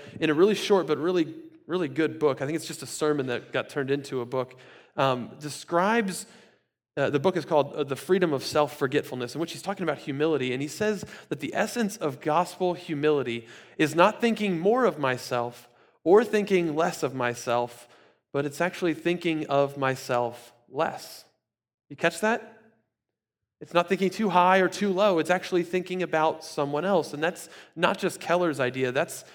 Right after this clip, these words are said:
the way the Bible describes it. In Philippians chapter two, Paul, Paul writes and says, "Do nothing out of selfish ambition or vain conceit. Rather, in humility," he's contrasting humility with selfishness, thinking about self.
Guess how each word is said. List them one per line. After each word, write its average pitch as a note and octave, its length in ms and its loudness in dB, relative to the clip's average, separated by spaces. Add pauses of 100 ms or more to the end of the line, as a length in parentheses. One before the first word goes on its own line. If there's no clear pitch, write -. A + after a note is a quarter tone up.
(120)
the E3+ 80 0
way D#3 120 4
the C#3+ 140 -2
Bible E3+ 320 2
describes B2 480 0
it. C3+ 80 -2
In C#3 80 -8
Philippians E3+ 400 -2
chapter D3+ 320 0
two, D3 400 -2 (1200)
Paul, D#3+ 220 6
Paul D#3 420 -2
writes D3+ 240 4
and D3 140 -4
says, D3+ 200 2
"Do F#3 140 0
nothing F#3+ 420 2
out E3+ 120 2
of E3 80 -2
selfish D#3+ 480 0
ambition D3 420 -2
or C#3 80 0
vain C#3 300 0
conceit. C3+ 680 -10 (320)
Rather, F3 400 4
in F#3 220 2
humility," E3 720 2
he's C#3 160 -8
contrasting E3+ 640 -2
humility F3 540 2
with D3+ 280 2 (580)
selfishness, C#3 840 0
thinking E3+ 360 -2
about D3+ 260 0
self. D3 480 -4